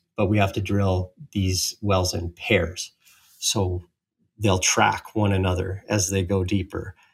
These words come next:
And they essentially have to remain laying one on top of each other. If you look, uh, sort of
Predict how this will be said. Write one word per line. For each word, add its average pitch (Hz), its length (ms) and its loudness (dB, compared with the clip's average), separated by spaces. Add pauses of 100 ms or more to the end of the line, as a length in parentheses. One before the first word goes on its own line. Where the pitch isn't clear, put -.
(180)
And 95 380 0 (500)
they 107 140 4
essentially 117 420 4
have 107 180 2
to 101 360 0
remain 104 600 2
laying 101 420 2
one 98 180 2
on 90 120 -2
top 92 340 0
of 90 240 -8
each - 240 -4
other. 92 180 4
If 87 140 -4
you 98 80 -2
look, 95 380 -2 (440)
uh, 90 200 -2
sort 98 320 2
of 92 180 0